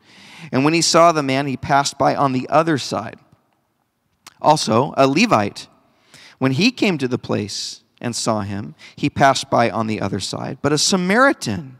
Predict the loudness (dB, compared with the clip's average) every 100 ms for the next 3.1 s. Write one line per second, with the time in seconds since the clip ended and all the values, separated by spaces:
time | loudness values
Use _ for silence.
0 | _ _ 0 2 2 -2 2 4 4 4
1 | 2 0 -4 -16 -20 _ -2 4 4 6
2 | 4 4 2 2 2 2 0 0 -2 -6